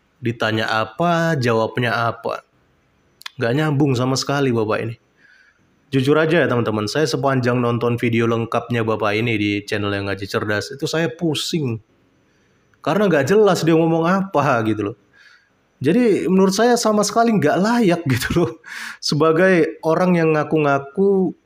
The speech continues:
guru pendeta, bahkan bukan hanya pendeta lokal. Ini skalanya internasional. Tapi lihatlah, ditanya Ngaji Cerdas aja dia nggak nyambung, ditanya apa, jawabnya apa. Aduh.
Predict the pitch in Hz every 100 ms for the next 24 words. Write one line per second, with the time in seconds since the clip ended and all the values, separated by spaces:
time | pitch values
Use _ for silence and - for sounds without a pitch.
0 | _ - 135 131 131 147 139 151 123 120
1 | 120 147 135 165 285 277 _ - 135 135
2 | 170 180 185 156 - 196 226 240 - 120
3 | 107 107 226 - _ - 220 269 - 202
4 | 196 226 262 240 214 196 196 269 294 151
5 | 110 104 - _ _ _ _ _ - 233
6 | 285 254 180 123 110 127 143 190 190 190
7 | 170 170 180 160 175 196 180 190 190 277
8 | 330 294 285 226 131 123 175 202 165 127
9 | 110 107 107 107 104 101 101 156 120 107
10 | 104 107 101 101 95 - 95 _ _ -
11 | - - - - - - - - - _
12 | - 143 160 147 131 127 123